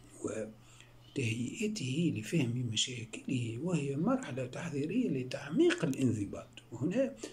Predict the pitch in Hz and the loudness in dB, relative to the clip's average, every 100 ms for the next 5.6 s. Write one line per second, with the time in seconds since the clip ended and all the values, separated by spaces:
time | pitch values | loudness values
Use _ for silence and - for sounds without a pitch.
0 | - - 254 262 151 139 143 139 127 131 | -16 -2 0 2 0 0 -4 -6 -6 -6
1 | 123 - 185 233 180 139 131 - 262 214 | -6 -8 -4 -2 -2 -6 -10 0 2 2
2 | 151 131 160 208 175 156 113 107 110 113 | 2 4 4 4 4 2 0 -2 -4 -4
3 | 107 104 98 - - - 131 127 156 151 | -8 -8 -8 -10 -12 -4 -2 0 0 -2
4 | 143 143 127 117 98 90 - - - - | 0 0 0 0 -2 -6 -10 -16 -18 -20
5 | - - - - - | -20 -20 -14 -10 -10